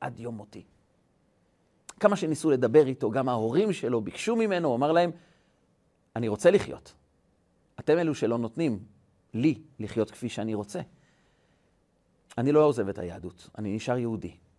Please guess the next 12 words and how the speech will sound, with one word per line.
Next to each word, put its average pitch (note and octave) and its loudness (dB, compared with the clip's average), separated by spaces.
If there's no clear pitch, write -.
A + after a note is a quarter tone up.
ואז D3+ 2
העמידו F3 2
מוקד C3+ 2
בכיכר A2+ -2
העיר, F#2 -4
בעיר A2+ -2
וילנה. A2+ -4
והוא A#2 4
עלה C3+ 10
למוקד, C3 2
קשרו C3 -2
אותו, D3 0